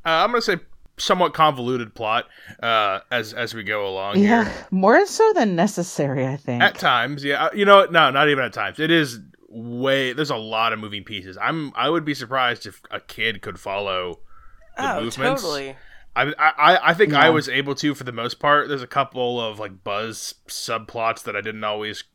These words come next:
Speaker 1: understand where we were, or, or it kind of felt, it, it felt very B, like, it felt very
Speaker 2: And
Speaker 1: not
Speaker 2: why? Why was he having an existential, you know, situation happening in this movie?
Speaker 1: Well, oh,
Speaker 2: <laughs>
Speaker 1: I mean, we'll get to,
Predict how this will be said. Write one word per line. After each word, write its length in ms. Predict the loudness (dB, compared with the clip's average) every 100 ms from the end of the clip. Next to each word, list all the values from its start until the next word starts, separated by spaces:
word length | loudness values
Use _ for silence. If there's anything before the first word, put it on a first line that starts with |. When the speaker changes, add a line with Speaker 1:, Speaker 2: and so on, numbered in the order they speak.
| _ _ _ -10
Speaker 1:
understand 460 | -8 -6 -2 -2
where 120 | -4 -8
we 100 | -8
were, 800 | -6 -6 -4 -4 -6 -8 -10 -16
or, 60 | -18
or 200 | -16 -18 _ -20 -12
it 120 | -2
kind 160 | 2 2
of 60 | 4
felt, 200 | 2 0
it, 80 | -8 -12
it 60 |
felt 260 | -8 -8 -8
very 340 | -4 -2 -2
B, 360 | -4 -4 -4 -4
like, 160 | -8 -12
it 100 | -10
felt 200 | -10 -6
very 400 | -2 -2 0 -2
Speaker 2:
And 100 | -2
Speaker 1:
not 260 | -4 -4 2
Speaker 2:
why? 520 | 4 4 2 0 -6 _ _
Why 300 | -4 2 4
was 340 | 4 0 -6 -2
he 160 | 2
having 260 | 2 2 0
an 180 | -2 -4 -8 -8
existential, 960 | -6 -6 -6 -4 -4 -2 -2 -2 -4 -8
you 100 | -10
know, 180 | -10
situation 640 | -10 -10 -10 -8 -8 -6 -6
happening 480 | -4 -6 -6 -6 -6
in 120 | -6
this 200 | -6 2
movie? 360 | 4 4 0 2
Speaker 1:
Well, 300 | 8 10 10
oh, 240 | 8 4 4
Speaker 2:
<laughs> 40 |
Speaker 1:
I 80 | 4
mean, 220 | 4 2 0
we'll 80 |
get 180 | 2 2
to, 180 | 0 -6